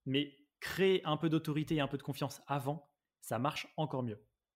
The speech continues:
Et après, il y a le côté phoning, euh, que,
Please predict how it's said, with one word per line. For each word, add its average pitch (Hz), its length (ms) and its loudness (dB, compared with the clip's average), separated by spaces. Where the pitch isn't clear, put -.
Et 127 100 2
après, 185 240 4
il 190 40 8
y 165 40 10
a 151 40 8
le 143 60 6
côté 156 380 4
phoning, 160 440 4
euh, 127 120 6
que, 127 340 0